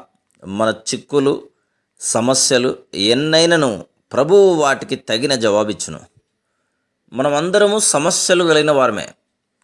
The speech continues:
మనము రక్షించబడిన వారమైనను, రక్షణ లేని వారమైనను, విశ్వాసమందు చిన్నవారమైనను, పెద్దవారమైనను, ఒకవేళ ఎదగని వారమైనను, ఇంకనూ ఎదుగుచున్న వారమైన, లేదా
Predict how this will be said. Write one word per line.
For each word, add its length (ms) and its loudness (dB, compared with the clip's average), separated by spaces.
మనము 300 -4
రక్షించబడిన 720 -2
వారమైనను, 680 0
రక్షణ 380 -2
లేని 220 0
వారమైనను, 720 0
విశ్వాసమందు 720 0
చిన్నవారమైనను, 1080 0
పెద్దవారమైనను, 1000 0
ఒకవేళ 440 2
ఎదగని 560 2
వారమైనను, 760 0
ఇంకనూ 460 -2
ఎదుగుచున్న 640 0
వారమైన, 600 0
లేదా 460 0